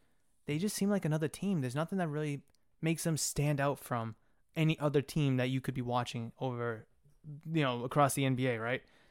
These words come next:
Uh, he coached under Popovich over in San Antonio, Greg Popovich. Uh, Ime Udoka was an assistant coach from two thousand twelve to two thousand nineteen, I believe Felger was saying. So was that seven, uh, twelve,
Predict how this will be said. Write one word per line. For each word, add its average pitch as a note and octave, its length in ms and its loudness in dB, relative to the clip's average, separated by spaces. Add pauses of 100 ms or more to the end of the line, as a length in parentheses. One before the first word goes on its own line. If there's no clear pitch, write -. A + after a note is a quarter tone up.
(200)
Uh, D#3 240 6
he C#3+ 180 -4
coached G#3+ 520 6 (400)
under F#3+ 320 6
Popovich D3 720 2 (500)
over E3 200 8
in D#3 100 6
San E3+ 160 2
Antonio, D3+ 360 2
Greg D#3 240 2
Popovich. D3+ 600 2 (760)
Uh, C#3+ 260 6
Ime F#3 300 8
Udoka F3 460 8
was D#3+ 240 4
an D#3 240 2
assistant E3+ 480 -4
coach E3+ 260 2
from D3+ 160 -2
two - 100 -8
thousand D3+ 200 0
twelve D#3+ 260 4
to D#3 100 -6
two C#3+ 40 -12
thousand C#3+ 340 2
nineteen, D#3+ 400 0
I D#3+ 100 -2
believe D#3+ 460 -4 (160)
Felger E3 260 6
was D#3+ 160 0
saying. D#3+ 400 0 (220)
So D#3 320 2
was D#3 200 0
that A#2+ 180 -4
seven, E3+ 400 0
uh, B2 320 -2
twelve, F3 340 0